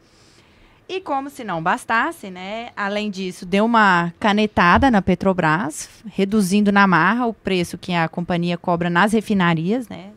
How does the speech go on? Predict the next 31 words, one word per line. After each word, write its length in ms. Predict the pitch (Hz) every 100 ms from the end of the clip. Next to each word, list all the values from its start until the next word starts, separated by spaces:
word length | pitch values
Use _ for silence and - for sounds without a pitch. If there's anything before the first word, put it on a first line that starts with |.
| _
dos 100 | -
combustíveis. 720 | - 185 185 214 226 208 240 _ _ _ _ _ _ _ -
E 100 | 339
por 220 | 392 339
último, 280 | 349 320 320
no 120 | 330
dia 180 | 247 277
seguinte, 460 | 302 233 240 -
ainda 180 | 262 247
falou 340 | - 247 196
que 160 | 214 254
vai 380 | 208 190 185 208 - - - - _
tirar 260 | 330 285
um 20 | 262
recesso 500 | 285 277 247 240 254
de 100 | 247
noventa 520 | 277 214 254 262 269
dias 640 | 196 208 214 233 - - _ - - _
do 120 | 277
processo 500 | 302 277 269 240 269
de 140 | 233
venda 360 | 233 226 226 226
de 80 | 220
ativos, 540 | 240 - 175 147 -
né? 160 | 165 165
Então, 580 | 175 180 220 233 233 180 - _ _ _ _ _ _ _
é, 240 | 185 180
muita 340 | 185 254 320 -
coisa 340 | - 247 233
mudou, 540 | 233 208 170 180 208 - - - - - - _ _
é, 840 | 196 175 175 170 170 165 165 156